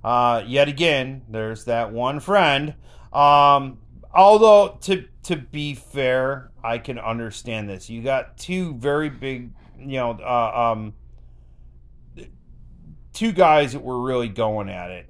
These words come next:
I really, I, I really don't.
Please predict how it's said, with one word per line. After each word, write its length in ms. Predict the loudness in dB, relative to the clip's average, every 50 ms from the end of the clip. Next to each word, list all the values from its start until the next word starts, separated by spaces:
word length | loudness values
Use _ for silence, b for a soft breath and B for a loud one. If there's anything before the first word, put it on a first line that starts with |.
| -8
I 180 | -2 0 0 0
really, 680 | -2 -4 -6 -4 -2 0 0 0 -2 -4 -8 -12 -16 -20 -20 -20 -20 -20 -20 -20 -20 -20 -20 -20 -20 -20 -20 -20 -20 -20 -20 -20 -20 -20 -20 -20 -16 -8
I, 180 | -4 -2 -2 -2
I 260 | -2 -2 -4 -4 -4 -8
really 580 | -8 -6 -2 -2 0 0 -2 -4 -6 -10 -12 -16 -20 -20 -20 -20 -20 -20 -20 -20 -20 -20 -20 -10
don't. 400 | -4 0 0 0 0 -2 -6 -10